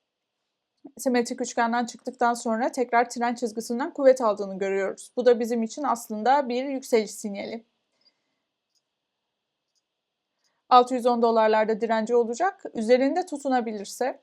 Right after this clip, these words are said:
altı yüz elli dolarlara doğru hızlı bir B N B yükselişi görebiliriz. Yine borsanın çıkacak haberlerini,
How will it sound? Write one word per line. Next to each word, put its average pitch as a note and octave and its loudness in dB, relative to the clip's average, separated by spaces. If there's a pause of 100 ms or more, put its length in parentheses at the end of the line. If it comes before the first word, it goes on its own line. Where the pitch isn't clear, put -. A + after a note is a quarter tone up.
(1600)
altı C4 4
yüz B3 -2
elli A#3+ 2
dolarlara G3+ 0
doğru A3 -2
hızlı A#3+ -2
bir A3+ -4
B A#3 -2
N A3 -2
B A3+ -2
yükselişi A3 -6
görebiliriz. A3 -2
Yine A#3 0
borsanın A#3 0
çıkacak A3+ -4
haberlerini, G3+ -2